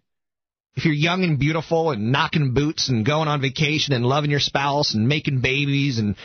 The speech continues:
and keeping your job and keeping your head above water, just another day.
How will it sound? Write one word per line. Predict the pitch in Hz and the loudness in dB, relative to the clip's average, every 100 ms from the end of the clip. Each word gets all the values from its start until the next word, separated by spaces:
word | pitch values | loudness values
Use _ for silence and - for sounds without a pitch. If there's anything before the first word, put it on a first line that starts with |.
| - - | -20 -8
and | 101 | -4
keeping | - 190 - | 0 -2 0
your | 160 | -2
job | 139 151 147 156 151 | 0 0 0 0 -2
and | 123 | -2
keeping | 165 139 | -4 -2
your | 131 | 0
head | 127 160 | 0 0
above | 160 147 | 0 0
water, | 147 151 156 151 _ _ _ _ _ _ _ _ _ _ _ _ | 0 0 -2 -4 _ _ _ _ _ _ _ _ _ _ _ _
just | - 480 | -2 -2
another | 330 330 320 | 0 -2 -2
day. | 302 277 | -2 -2